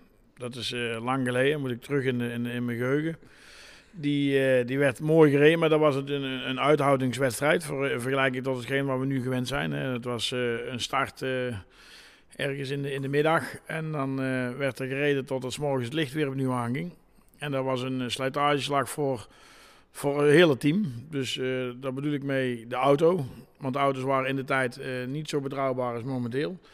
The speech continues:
De techniek was anders. Eh, je moest meer met je hoofd rijden, want anders had je na drie proeven al geen auto meer over. Ehm, je serviceteam was enorm belangrijk, want er moest in de tijd nog echt, dat kwam achter ons aan. Dus als we een proefje hadden in, eh,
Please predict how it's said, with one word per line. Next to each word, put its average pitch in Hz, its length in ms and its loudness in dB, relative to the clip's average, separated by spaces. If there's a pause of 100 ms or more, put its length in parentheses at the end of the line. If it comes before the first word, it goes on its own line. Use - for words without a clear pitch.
(280)
De 151 60 -12
techniek 143 380 0
was 160 160 2
anders. 165 440 0 (140)
Eh, 127 560 0
je 131 160 -4
moest 139 240 -2
meer 160 240 0
met 151 100 2
je 143 60 4
hoofd 151 260 4
rijden, 143 320 4
want 131 140 -2
anders 139 220 -2
had 131 180 -2
je 135 180 0
na 127 260 -2
drie 147 180 -4
proeven 151 300 -2
al 135 100 2
geen 135 120 -2
auto 135 280 -2
meer 131 140 -6
over. 160 360 -4 (920)
Ehm, 131 320 -6 (220)
je 143 140 -6
serviceteam 180 480 4
was 160 140 4
enorm 160 320 2
belangrijk, 147 520 4
want 135 200 -6
er 139 80 -6
moest 143 180 -2
in 151 120 -2
de 139 100 -2
tijd 143 400 2
nog 135 220 -6
echt, 143 420 -4
dat 139 140 -4
kwam 143 220 -2
achter 135 260 -2
ons 127 160 -2
aan. 147 400 0
Dus 123 160 -10
als 123 140 -4
we 131 300 -2
een 135 80 -4
proefje 147 320 -4
hadden 139 260 0
in, 131 200 -2
eh, 127 320 -4